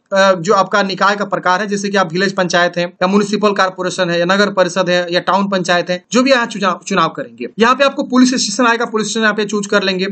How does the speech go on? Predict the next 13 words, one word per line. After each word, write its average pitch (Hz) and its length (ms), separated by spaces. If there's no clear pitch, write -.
फिर 254 120
यहाँ 247 140
पे 240 120
आपको 233 200
ग्राम 202 220
पंचायत 208 380
का 208 100
नाम 196 220
जो 185 100
है 185 80
चुनाव 190 260
करना 180 260
है। 175 100